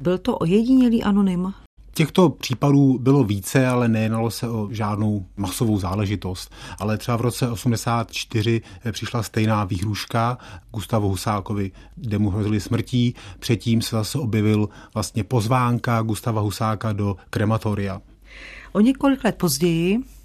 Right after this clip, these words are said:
Speaker 1: bylo to v roce devatenáct set osmdesát dva a krátce před výročím takzvaného Vítězného února,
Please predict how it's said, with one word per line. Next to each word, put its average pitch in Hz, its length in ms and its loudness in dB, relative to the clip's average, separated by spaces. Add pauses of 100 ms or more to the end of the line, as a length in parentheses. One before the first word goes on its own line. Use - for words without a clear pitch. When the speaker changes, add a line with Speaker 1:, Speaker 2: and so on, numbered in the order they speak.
Speaker 1:
bylo 180 180 2
to 160 100 -8
v 170 40 -2
roce 180 220 -2
devatenáct 180 480 -2
set 175 120 -2
osmdesát 156 720 0
dva 156 540 -2
a - 140 -4
krátce 180 560 -2
před 202 260 2
výročím 202 720 2
takzvaného 214 640 4
Vítězného 185 600 2
února, 131 640 0